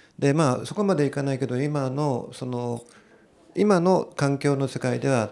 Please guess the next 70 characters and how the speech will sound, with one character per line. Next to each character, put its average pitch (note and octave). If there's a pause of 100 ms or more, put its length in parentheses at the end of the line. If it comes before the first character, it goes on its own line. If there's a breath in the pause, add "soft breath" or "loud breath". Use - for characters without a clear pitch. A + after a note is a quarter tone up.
(120)
ま B2
あ、 -
カ D3+
ー -
ボ D#3
ン D3
オ -
フ -
セ A#2+
ッ -
ト -
っ -
て -
い G2+
う G2
概 G2+
念 F#2+
が G#2
こ A2+
れ G#2
か G#2
ら G2
ま G2+
ず F#2
少 -
な G#2+
く G#2+
と E3
も C3
浸 G#2
透 G2+
し -
て F#2
き -
て、 F#2 (640 loud breath)
例 D#3+
え D#3+
ば C#3
ヨ B2
ー -
ロ C#3+
ッ -
パ B2+
の A2+
車 A2+
だ A#2
と、 G#2+ (460 soft breath)
え G#2+
ー -
と、 G#2
何 G#2
グ A#2+
ラ B2
ム A2
だ G2
っ -
た -
な、 G#2+ (380)
一 -
キ D3+
ロ D3
あ D3
た C3+
り D3+
九 D#3
十 B2+
五 A2+
グ B2+
ラ A#2
ム G2